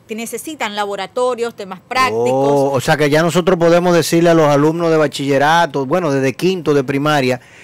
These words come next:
Speaker 2: que vengan al colegio, porque nosotros acá en el colegio tenemos laboratorios de biología, de ciencias básicas, de química. De hecho, vamos a tener a nuestro profesor del área de A P, eh, Chemistry
Speaker 1: Chemistry.
Speaker 2: hoy con nosotros aquí,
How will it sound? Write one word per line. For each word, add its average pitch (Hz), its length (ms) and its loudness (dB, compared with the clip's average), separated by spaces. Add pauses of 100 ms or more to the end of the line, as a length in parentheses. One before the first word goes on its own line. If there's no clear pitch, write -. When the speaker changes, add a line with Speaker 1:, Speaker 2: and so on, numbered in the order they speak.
(140)
Speaker 2:
que 135 140 0
vengan 160 340 0
al 165 140 0
colegio, 170 540 2
porque 139 320 -2
nosotros 139 420 -4
acá 143 140 -2
en 147 80 -2
el 147 100 -4
colegio 156 460 0
tenemos 131 680 -6 (340)
laboratorios 143 1120 2
de 131 80 0
biología, 135 880 2
de 123 140 -2
ciencias 139 640 -2
básicas, 139 720 0
de 123 160 -2
química. 156 840 -2
De 123 200 0
hecho, 131 180 -2
vamos 139 260 0
a 135 60 -2
tener 131 420 -6 (400)
a 123 120 -6
nuestro 127 260 -4
profesor 131 640 -4
del 131 200 0
área 135 280 0
de 131 160 2
A 127 80 -2
P, 127 80 -2
eh, 127 560 -2
Chemistry 135 520 -2
Speaker 1:
Chemistry. 123 80 0
Speaker 2:
hoy 131 180 2
con 127 200 -2
nosotros 135 520 -4
aquí, 156 360 -2